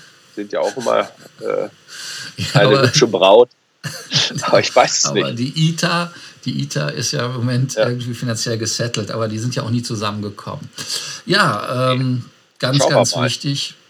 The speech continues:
Speaker 2: Also ich finde das spannend, aber ich finde das auch gut, dass die Lufthansa Kredit zurückzahlt. Wir müssen natürlich der Ehrlichkeit halber auch sagen, dass der Kapitalmarkt günstigere Konditionen bietet als die, die Kredite des Bundes mit neun Komma fünf in der Spitze, wenn ich das richtig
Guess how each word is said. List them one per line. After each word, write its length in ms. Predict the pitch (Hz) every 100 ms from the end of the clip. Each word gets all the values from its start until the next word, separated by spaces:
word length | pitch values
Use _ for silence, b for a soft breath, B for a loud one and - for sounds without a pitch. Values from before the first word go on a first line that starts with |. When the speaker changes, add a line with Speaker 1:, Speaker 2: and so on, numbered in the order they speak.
| -
Speaker 2:
Also 180 | 147
ich 120 | 202 -
finde 160 | 190
das 80 | 156
spannend, 380 | - 135 165 156
aber 140 | 135
ich 100 | 139
finde 140 | - 160
das 80 | 143
auch 120 | 120
gut, 160 | 147
dass 140 | 147 123
die 40 |
Lufthansa 340 | 135 123 131 123
Kredit 260 | 120 120
zurückzahlt. 500 | - 127 - 127 120
Wir 60 | 120
müssen 180 | 120 131
natürlich 220 | 113 117
der 100 | 117
Ehrlichkeit 420 | 113 120 - 117
halber 200 | 120 117
auch 80 | 107
sagen, 320 | - 117 120
dass 180 | 117 -
der 120 | 113
Kapitalmarkt 1040 | - 120 113 - 110 127 127 123 120 - -
günstigere 440 | 117 117 117 113
Konditionen 560 | 110 117 104 - 113 104
bietet 340 | 107 104 -
als 340 | 98 104 104 -
die, 320 | 104 98 98 B B B B -
die 220 | 107 104
Kredite 640 | 104 117 107 127 - 120 113
des 420 | - 107 107 - 123
Bundes 440 | 107 147 160 135 123
mit 180 | 117
neun 220 | 120 120 127
Komma 180 | 120
fünf 280 | 110 120 113
in 80 | -
der 80 | 110
Spitze, 440 | - - 120 -
wenn 120 | 110
ich 100 | 107
das 320 | - - - -
richtig 520 | 90 - - 175